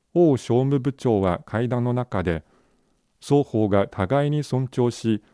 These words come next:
笑意を残して大道につく姿勢で建設的な協力を展開し、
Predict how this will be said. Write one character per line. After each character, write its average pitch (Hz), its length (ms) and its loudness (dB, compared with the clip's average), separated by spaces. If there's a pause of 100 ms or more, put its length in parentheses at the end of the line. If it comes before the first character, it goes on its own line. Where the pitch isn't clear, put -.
(360)
笑 170 300 2
意 113 60 2
を 101 120 2
残 98 320 0
し - 120 -8
て 90 200 -4
大 120 300 -2
道 156 160 0
に 151 120 -2
つ - 140 -18
く 110 140 -2
姿 104 380 -2
勢 - 20 0
で 90 220 0 (300)
建 113 200 0
設 - 200 -6
的 135 220 -4
な 127 140 0
協 110 240 0
力 113 320 0
を 107 80 2
展 98 240 -4
開 92 220 -6
し、 - 300 -4